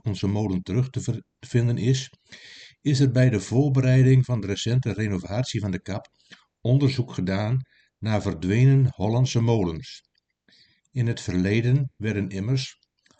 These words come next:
als gevolg van technische vooruitgang en de kleine budgetten, molens afgebroken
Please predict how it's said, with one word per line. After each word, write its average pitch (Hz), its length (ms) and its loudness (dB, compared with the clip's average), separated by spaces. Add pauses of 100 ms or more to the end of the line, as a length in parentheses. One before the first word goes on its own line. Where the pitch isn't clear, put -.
(140)
als 95 240 -8
gevolg 98 400 -6
van - 200 -6
technische 98 460 -4
vooruitgang 104 760 -6 (540)
en 123 160 0
de 127 120 2
kleine 131 360 -2
budgetten, 123 600 0 (580)
molens 95 500 -2
afgebroken 131 840 -2